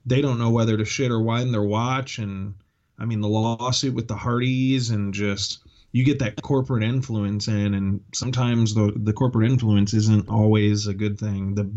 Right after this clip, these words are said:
the backing's good money-wise, um, but essentially, you know,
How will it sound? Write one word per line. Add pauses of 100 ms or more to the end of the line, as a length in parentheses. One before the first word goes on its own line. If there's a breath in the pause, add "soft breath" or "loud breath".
the
backing's
good
money-wise, (720 loud breath)
um,
but (580)
essentially, (140)
you
know,